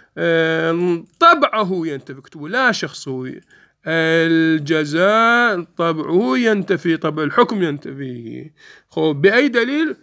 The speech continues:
بدليل الإطلاق وقرينة الحكمة. بأي دليل؟ بدليل الإطلاق وقرينة الحكمة، حيث أن المولى أطلق كلامه، صحيح؟ وحيث أنه أطلق، فنفس الحكم ينتفي إذا انتفى الشرط،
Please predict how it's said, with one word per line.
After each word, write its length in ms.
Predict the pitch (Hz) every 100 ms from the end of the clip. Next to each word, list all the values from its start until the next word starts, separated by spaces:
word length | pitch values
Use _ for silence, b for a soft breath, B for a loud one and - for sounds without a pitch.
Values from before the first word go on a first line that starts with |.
| _
بدليل 480 | 156 151 156 208 220
الإطلاق 560 | 160 170 139 143 208 247
وقرينة 400 | 175 170 160 139
الحكمة. 500 | 120 - - - 101 107 120 127 143 _ _ _ _ _ _ _
بأي 220 | 143 208
دليل؟ 300 | 202 226 277
بدليل 420 | 190 160 180 175 143
الإطلاق 560 | 143 156 165 220 233
وقرينة 320 | 170 170 170 151
الحكمة، 380 | 127 - 143 143
حيث 260 | 175 143
أن 160 | 160 151
المولى 360 | 139 143 160 170
أطلق 420 | 131 147 220 233
كلامه، 640 | 233 233 214 208 254 226 - b b b _
صحيح؟ 520 | - 147 185 269 - b b b
وحيث 1080 | 151 151 151 156 180 214 - _ _ 175 160
أنه 260 | 151 135 - _ _
أطلق، 420 | 151 165 180 226
فنفس 1120 | - 175 160 151 - - - _ 175 190 -
الحكم 540 | - 143 127 233 - 233
ينتفي 540 | 185 - 202 208 214
إذا 220 | 170 160
انتفى 460 | 165 151 240 269 247 b b b 156
الشرط، 520 | 139 - 123 131